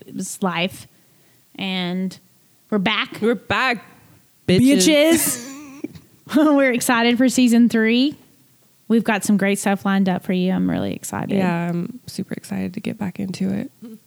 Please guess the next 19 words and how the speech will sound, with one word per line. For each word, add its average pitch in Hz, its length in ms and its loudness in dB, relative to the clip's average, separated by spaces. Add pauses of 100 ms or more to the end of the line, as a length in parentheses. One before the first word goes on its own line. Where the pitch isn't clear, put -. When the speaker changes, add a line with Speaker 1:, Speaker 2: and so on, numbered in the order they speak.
(560)
Speaker 1:
You 202 60 -6
have 196 100 -4
to 202 40 -8
tilt 262 240 0
the 302 80 -4
glass, 285 460 -2
Ash. 233 320 0
You're 208 100 2
gonna 202 160 2
get 214 140 2
ahead. 180 440 0 (380)
What 370 160 4
are 480 60 4
you 480 100 2
drinking 302 420 4
over 180 160 0
there? 180 220 0
What's 381 240 0
happening? 196 560 -2